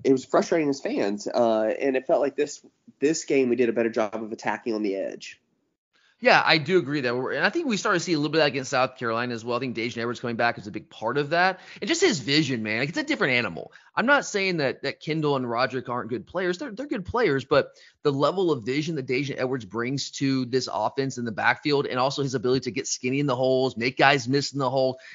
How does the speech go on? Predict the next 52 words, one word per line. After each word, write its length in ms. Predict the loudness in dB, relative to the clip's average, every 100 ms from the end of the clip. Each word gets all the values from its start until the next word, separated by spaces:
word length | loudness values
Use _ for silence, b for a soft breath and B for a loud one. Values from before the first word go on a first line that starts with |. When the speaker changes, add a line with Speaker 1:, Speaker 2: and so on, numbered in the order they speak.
| B
Speaker 2:
it 140 | 2
makes 240 | 6 4 4
your 120 | 2
offensive 380 | 2 0 -4 -2
line 200 | 0 0
look 100 | 0
a 60 |
lot 200 | 2 2
better. 360 | 2 2 2 0 b b 0
But 300 | 2 2 -2 _ -2
I, 80 | 2
I, 180 | 4 4
I 60 | 2
do 100 | 0
wanna 120 | 0
give 140 | 0
some 140 | -2 -2
credit 180 | 0 2
to 60 |
the 60 | 2
offensive 260 | 2 -2 0
line, 200 | 0 0
Curtis. 200 | -2 -2
I 80 |
think 160 | -2 0
the 80 | 2
offensive 400 | 2 0 -4 0
line, 300 | 2 2 2
I 80 | 0
don't 180 | 0 -2 -2
know 100 | 2
if 80 | 4
I 80 |
wanna 140 | 4 2
use 160 | 0
the 80 | 2
word 180 | 2 0
gel 340 | 2 2 4
yet, 640 | 2 2 6 6 4 -2 -14 b b b -18
but 340 | 2 4 4 -2 _ -4
I 80 | -2
think 140 | 0
we're 60 | 2
getting 140 | 2
closer 320 | 4 2 2
to 60 | 2
that, 240 | 4 4
right? 160 | 4 2
Are 40 |
you 120 | 2
seeing 220 | 0 0 0
that? 260 | 0 -2